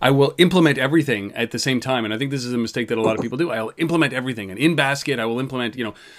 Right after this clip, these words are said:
uh, tickler files. I'll implement the whole nine yards, and then it'll be, it'll sit there, and, uh, I, you know, I'll take maybe fifteen percent of what I learned and apply it, and, and, uh, and I feel confident that my system's in place. I can't forget anything,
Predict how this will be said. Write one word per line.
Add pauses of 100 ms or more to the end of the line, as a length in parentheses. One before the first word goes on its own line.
uh,
tickler
files.
I'll
implement
the
whole
nine
yards,
and
then
it'll
be,
it'll
sit
there, (300)
and,
uh,
I,
you
know,
I'll
take
maybe (180)
fifteen
percent
of
what
I
learned
and
apply
it, (220)
and,
and,
uh,
and
I
feel
confident
that
my
system's
in
place. (240)
I
can't
forget
anything,